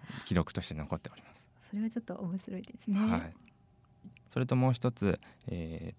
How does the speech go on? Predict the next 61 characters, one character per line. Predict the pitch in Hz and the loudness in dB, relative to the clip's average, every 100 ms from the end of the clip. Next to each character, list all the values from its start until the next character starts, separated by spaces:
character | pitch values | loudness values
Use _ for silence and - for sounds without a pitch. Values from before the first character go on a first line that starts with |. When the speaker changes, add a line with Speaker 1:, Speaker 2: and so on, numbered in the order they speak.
| _ | _
Speaker 1:
と、 | - - - - - | -6 -6 -6 -10 -4
ま | 92 | -4
あ、 | - _ _ | -4 _ _
文 | 107 123 110 | 2 4 4
化 | - | 0
八 | - 101 123 | -6 -2 4
年、 | 110 78 - - _ | 4 2 -6 -18 _
ま | 98 | -8
あ、 | - | -4
今 | 101 101 | 0 0
か | 98 | 2
ら | 80 | -2
約 | 76 85 | -2 -2
二 | |
百 | 87 120 120 | 0 -2 0
年 | 135 131 | 0 0
ち | 143 | -2
ょ | |
っ | |
と | - 80 | -2 -2
前 | 80 | -4
で | - | -12
す | - | -6
ね。 | 101 113 - | -2 -2 -4
Speaker 2:
は | 196 | -8
い。 | 170 - - 107 | -8 -10 -14 -10
Speaker 1:
え | 95 98 98 107 107 107 | -10 -10 -12 -12 -12 -14
ー | - - _ | -20 -20 _
っ | - | -20
と、 | 104 | -2
播 | 104 117 107 | 4 4 4
州 | - 90 82 | 0 -6 -6
の | 82 | -8
辰 | - 117 - | -6 -6 0
野 | 127 120 | 2 2
藩 | 117 113 92 | 2 0 0
主、 | - - _ _ _ _ _ - | -6 -12 _ _ _ _ _ -4
ま | |
あ、 | |
今 | 101 107 | 2 4
の | 92 | 2
兵 | 82 110 113 | 0 2 4
庫 | 117 | 4
県 | 107 87 82 | 2 -2 -2
の、 | 82 82 - - - | -8 -12 -20 -16 -10
え | 87 82 | -8 -6
ー、 | |
脇 | 85 - | -6 -6
坂 | - 110 107 | -4 -2 0
中 | 98 92 98 | 0 0 -4
司 | - - - | -6 -6 -4
太 | - 92 92 | 0 4 4
夫 | 85 78 | 4 0
と | - | -2
い | 67 71 | -4 -4
う | |
で | - | -8
す | - | -10
ね、 | 90 85 240 | -12 0 4
Speaker 2:
え | |
え。 | 208 | 6